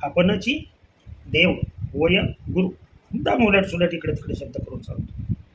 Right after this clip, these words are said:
काय प्रमाण आहेत ती पाहावी तुम्ही, ग्रंथ उघडावेत.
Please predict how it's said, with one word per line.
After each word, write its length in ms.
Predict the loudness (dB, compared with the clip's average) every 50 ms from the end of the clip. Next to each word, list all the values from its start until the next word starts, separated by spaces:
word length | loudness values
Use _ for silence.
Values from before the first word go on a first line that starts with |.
| -6 -6 -6 -6 -8 -10 -8 -8 -10 -14 -14 -14 -16 -16 -16 -12 -12 -12 -4 2
काय 120 | 4 4 4
प्रमाण 320 | 4 2 2 2 2 0
आहेत 120 | 0 -2
ती 180 | -2 -4 -8 -8
पाहावी 380 | 0 2 2 2 2 0 -2 -2
तुम्ही, 340 | -4 -8 -8 -8 -8 -8 -10 -12 _ -12 -6 -4
ग्रंथ 180 | -2 -2 -2
उघडावेत. 600 | -2 -2 -4 -4 -4 -4 -4 -4 -4 -6 -12 -18